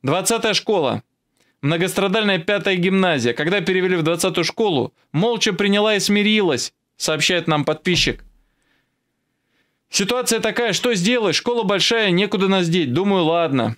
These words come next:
Начали ездить, автобусы переполнены, водители хамят, откровенно грубят, везут как картошку неаккуратно. Перетерпела. Ни разу не ругалась, хотя очень хотелось. А это неправильно.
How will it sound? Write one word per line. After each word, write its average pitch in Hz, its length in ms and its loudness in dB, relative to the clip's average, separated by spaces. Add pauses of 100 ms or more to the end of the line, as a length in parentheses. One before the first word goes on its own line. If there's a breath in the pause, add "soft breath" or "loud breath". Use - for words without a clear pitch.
Начали 214 440 0
ездить, 190 480 2
автобусы 214 440 0
переполнены, 180 800 0
водители 175 480 0
хамят, 196 560 0
откровенно 185 560 0
грубят, 180 580 0 (280 loud breath)
везут 190 380 0
как 214 200 -4
картошку 214 500 -2
неаккуратно. 196 720 0 (240)
Перетерпела. 160 800 0 (220 soft breath)
Ни 170 140 0
разу 190 300 0
не 214 100 2
ругалась, 202 440 0
хотя 165 240 -2
очень 180 240 0
хотелось. 165 500 -2 (360 soft breath)
А 127 100 -2
это 170 160 -2
неправильно. 151 640 0